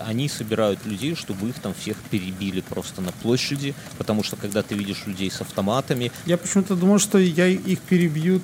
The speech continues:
Speaker 2: э, на этом.
Speaker 1: На участках
Speaker 2: Э,
Speaker 1: ещё.
Speaker 2: думал, возле участков, да? Я, я до конца не вдуплял, но, по-моему, раздуплил его раньше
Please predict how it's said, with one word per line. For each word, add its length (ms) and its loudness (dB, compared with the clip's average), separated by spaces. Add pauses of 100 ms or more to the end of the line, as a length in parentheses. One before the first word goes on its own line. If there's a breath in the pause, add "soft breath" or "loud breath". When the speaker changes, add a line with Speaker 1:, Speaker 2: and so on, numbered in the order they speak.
(100)
Speaker 2:
э, 160 0
на 340 2
этом. 300 -2
Speaker 1:
На 100 4
участках 560 2
Speaker 2:
Э, 40 -6
Speaker 1:
ещё. 440 0
Speaker 2:
думал, 260 6 (300)
возле 300 6
участков, 580 4
да? 140 2
Я, 180 2 (120)
я 300 2
до 140 -2
конца 320 4
не 120 2
вдуплял, 460 2
но, 180 2
по-моему, 420 -2
раздуплил 560 2
его 180 0
раньше 240 -4